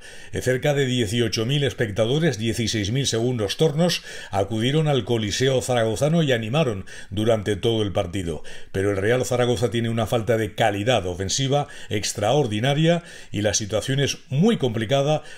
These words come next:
de cara no ya solamente al próximo partido frente al Huesca, donde puede pasar cualquier cosa, sino en lo que significa terminar el primer tercio de la competición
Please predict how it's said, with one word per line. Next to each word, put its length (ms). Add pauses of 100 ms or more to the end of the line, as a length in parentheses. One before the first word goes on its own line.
de 180
cara 300
no 200
ya 180
solamente 420
al 100
próximo 420
partido 440
frente 340
al 60
Huesca, 420 (260)
donde 200
puede 220
pasar 300
cualquier 340
cosa, 340 (240)
sino 640
en 220
lo 100
que 120
significa 500
terminar 560 (220)
el 200
primer 380
tercio 340
de 80
la 140
competición 640